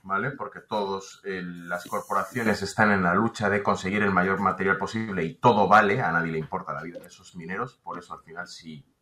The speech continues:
te mato a ti, te robo a ti, pues va a ser mucho más fácil conseguir ese material que tener que ir a picar a la mina. Pero la zona de Kurland al final sufre una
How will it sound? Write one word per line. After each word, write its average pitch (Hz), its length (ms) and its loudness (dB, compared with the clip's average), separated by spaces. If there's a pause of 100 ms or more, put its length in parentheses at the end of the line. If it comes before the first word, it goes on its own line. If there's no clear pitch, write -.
(200)
te 90 100 -4
mato 101 240 4
a - 60 -2
ti, 110 120 -2
te 98 140 -2
robo 101 220 0
a 92 60 -2
ti, 101 60 -4
pues 95 200 -6
va 92 60 -6
a 92 40 -8
ser 92 140 -8
mucho 90 300 -6
más 80 280 0
fácil 80 420 0 (380)
conseguir 92 420 -2
ese 95 180 -6
material 90 640 -2 (420)
que 90 280 2
tener 90 320 -2
que - 80 -6
ir 80 60 -2
a - 60 -6
picar 82 200 -2
a 76 60 2
la 73 100 -2
mina. 78 320 -6 (420)
Pero 160 560 8
la 110 160 -2
zona 127 240 -2
de 113 120 -6
Kurland 135 360 -4
al 104 100 -8
final 113 240 -8
sufre 131 400 -8
una 101 1000 -2